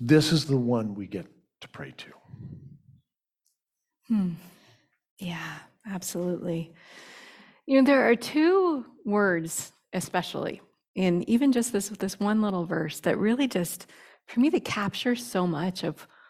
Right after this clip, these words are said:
Speaker 2: what is subversive about this idea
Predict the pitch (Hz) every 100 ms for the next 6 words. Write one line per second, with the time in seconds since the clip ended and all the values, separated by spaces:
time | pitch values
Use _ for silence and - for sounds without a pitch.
0 | _ _ - 196 269 277 269 240 196 -
1 | - - _ _ _ _ _ _ - -
2 | 269 220 202 294 - 165 - - - _
3 | _ _ - 190 175 185 170 175 180 170
4 | 180 -